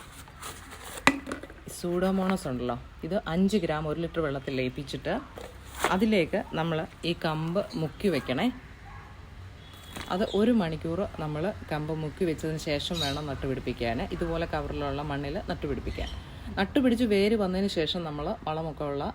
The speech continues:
മണ്ണിലോട്ട് നമുക്ക് നട്ടു കൊടുക്കാം. ഇത് നമ്മൾ സൂഡോമോണസ് ലായനിയിൽ മുക്കി വെച്ചേക്കുകയാണേ. അപ്പോൾ സൂഡോമോണസിൽ നമ്മൾ കുതിർത്ത് വെക്കുന്നതിൻ്റെ കാര്യം എന്ന് പറഞ്ഞാൽ നല്ല രീതിയിൽ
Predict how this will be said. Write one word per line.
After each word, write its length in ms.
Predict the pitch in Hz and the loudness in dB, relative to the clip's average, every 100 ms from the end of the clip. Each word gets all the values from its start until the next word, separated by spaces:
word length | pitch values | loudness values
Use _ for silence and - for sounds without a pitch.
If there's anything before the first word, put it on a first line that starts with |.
| - 160 | -4 -4
മണ്ണിലോട്ട് 460 | 151 151 151 - - | -2 0 0 -2 -2
നമുക്ക് 240 | 147 143 143 | -2 -2 -2
നട്ടു 160 | 131 131 | -2 -2
കൊടുക്കാം. 300 | 104 - - - - - - - - - - - - - - - - - - | -2 -6 -8 -12 -20 -20 -20 -20 -20 -20 -20 -20 -20 -20 -20 -20 -18 -16 2
ഇത് 120 | 247 214 | 6 8
നമ്മൾ 160 | 190 196 190 | 6 2 0
സൂഡോമോണസ് 580 | 175 180 185 190 190 190 | 2 2 2 2 2 2
ലായനിയിൽ 400 | 156 151 147 143 196 170 | 2 2 0 -2 -2 -2
മുക്കി 180 | 156 175 | 0 0
വെച്ചേക്കുകയാണേ. 600 | 143 143 139 139 117 190 247 - - | 0 0 -2 0 0 -2 -6 -10 -14
അപ്പോൾ 160 | - 233 | -6 0
സൂഡോമോണസിൽ 720 | 233 220 233 233 247 254 262 247 | 4 6 6 6 4 4 4 4
നമ്മൾ 160 | 196 202 196 | 4 2 0
കുതിർത്ത് 300 | 180 175 214 | -2 2 2
വെക്കുന്നതിൻ്റെ 420 | 175 175 175 170 170 | 2 0 0 0 2
കാര്യം 200 | 160 165 | 2 2
എന്ന് 100 | 165 | 0
പറഞ്ഞാൽ 220 | 156 165 160 | 0 -2 -2
നല്ല 440 | 165 190 220 247 214 | -2 0 0 0 0
രീതിയിൽ 360 | 165 160 160 | 0 0 0